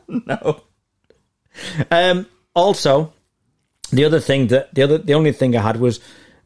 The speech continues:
Speaker 2: pe-, uh, teams can take whichever kit they want,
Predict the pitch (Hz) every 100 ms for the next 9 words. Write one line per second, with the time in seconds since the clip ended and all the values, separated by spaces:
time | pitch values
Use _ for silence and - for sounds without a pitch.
0 | _ _ - 156 170 135 131 131 - _
1 | _ _ _ _ _ _ _ - - 160
2 | 139 - 131 127 - _ _ - 135 135
3 | 120 123 123 - - 120 104 95 139